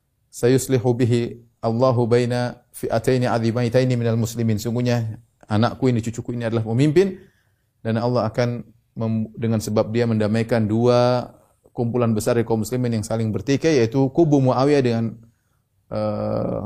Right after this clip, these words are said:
kubu Ali bin Abi Thalib setelah Ali meninggal dunia. Hasan sempat menjadi penguasa dan dia mampu melawan Muawiyah, tapi dia mengalah. Dia cuma enam bulan, dia serahkan kepada, eh, Muawiyah. Jadi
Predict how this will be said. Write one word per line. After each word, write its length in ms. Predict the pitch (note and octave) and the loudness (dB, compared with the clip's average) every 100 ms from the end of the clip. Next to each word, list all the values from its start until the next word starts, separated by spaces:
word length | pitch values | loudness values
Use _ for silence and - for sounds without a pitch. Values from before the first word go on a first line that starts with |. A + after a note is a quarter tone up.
| A2 | -4
kubu 240 | C#3+ A#2+ | 0 2
Ali 240 | A2+ A#2+ A#2 | 2 2 2
bin 80 | A2 | 0
Abi 240 | G#2+ G#2+ | -2 -2
Thalib 240 | B2 C3+ | 0 -2
setelah 240 | - A2 A2 | -2 -2 -2
Ali 80 | G#2+ | -2
meninggal 240 | G#2+ G#2 | -2 -2
dunia. 320 | A2+ E3+ G#3+ - | -2 -2 -2 -2
Hasan 320 | C3 B2+ B2+ | 0 0 0
sempat 320 | A#2+ A2+ A#2 | -2 -4 -2
menjadi 160 | A2 G2+ | -4 -4
penguasa 400 | A2 G#2+ A#2 C#3 | -6 -6 -4 -2
dan 80 | B2 B2+ | 0 2
dia 80 | |
mampu 320 | C#3+ D3+ F#3 D#3 | 4 4 4 4
melawan 320 | C3 B2+ A#2+ | 6 4 4
Muawiyah, 320 | A#2 B2+ C3+ | 2 2 2
tapi 240 | B2 C3 | 2 0
dia 160 | A#2+ A2+ | 2 2
mengalah. 480 | A2 A#2+ B2+ A#2 - _ | 2 2 0 -2 -12 _
Dia 160 | B2 A#2+ | -8 -6
cuma 160 | A2+ A2+ | -2 -2
enam 80 | |
bulan, 240 | A2+ A#2+ A#2 | 0 0 0
dia 80 | A2 | -2
serahkan 320 | G#2+ A2 A2 | -4 -4 -6
kepada, 400 | G#2 G#2 C3+ - _ _ _ _ _ | -4 -2 -2 -4 _ _ _ _ _
eh, 240 | G2 G2+ F#2+ A2 - | -4 -2 -2 -6 -4
Muawiyah. 480 | A2 A2 G#2 F#2+ F2+ | -2 0 2 2 4
Jadi 160 | C3 | 6